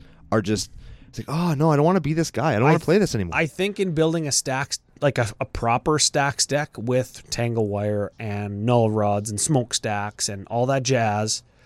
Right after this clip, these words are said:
Speaker 2: you've discovered that control is a better strategy than aggro, and you're trying to, sorry, aggro players, you're trying to fit those types of things into the, your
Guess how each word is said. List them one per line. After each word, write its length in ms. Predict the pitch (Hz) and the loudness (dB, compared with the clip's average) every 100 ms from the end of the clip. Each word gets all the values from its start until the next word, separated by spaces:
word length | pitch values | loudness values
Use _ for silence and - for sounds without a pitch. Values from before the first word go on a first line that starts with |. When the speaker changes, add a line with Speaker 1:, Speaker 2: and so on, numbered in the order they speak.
| _ _ | _ _
Speaker 2:
you've 320 | 131 147 175 143 | -4 0 0 0
discovered 640 | 151 - 165 165 175 165 | 0 2 4 2 2 0
that 180 | 156 - | -2 -2
control 840 | 147 131 - - 131 135 131 131 - | -4 -2 -2 0 2 4 4 2 0
is 200 | 139 127 | 2 2
a 60 | |
better 500 | 123 98 113 120 135 | 0 0 0 4 4
strategy 640 | 131 - 120 120 117 107 110 | 4 0 0 -2 -2 -4 -4
than 100 | 98 | -4
aggro, 440 | 95 104 120 151 - _ - | -6 -6 -6 -6 -12 _ -10
and 160 | 135 131 | -4 -2
you're 100 | 117 | -4
trying 840 | - - 113 120 147 160 185 190 | -6 -6 -4 0 0 2 0 -2
to, 480 | - 156 147 139 131 | -2 0 2 2 -2
sorry, 460 | - - 143 143 139 | -6 0 4 6 6
aggro 340 | 127 120 123 | 2 0 0
players, 400 | 113 117 110 135 - _ _ - | 0 -2 -2 -4 -8 _ _ -4
you're 140 | 123 | -2
trying 440 | 120 127 135 135 | -2 0 0 0
to 360 | 127 135 127 120 - | -2 0 0 0 -6
fit 400 | - - 156 - | -18 -4 -2 0
those 420 | 135 139 143 131 | 0 4 4 4
types 380 | - 131 131 - | 0 0 0 0
of 140 | 113 | -6
things 400 | - 120 131 131 | -4 -4 -2 -2
into 260 | 127 123 127 | -4 -4 -4
the, 260 | 117 107 107 - _ | -4 -4 -8 -20 _
your 300 | 127 117 101 | -2 0 0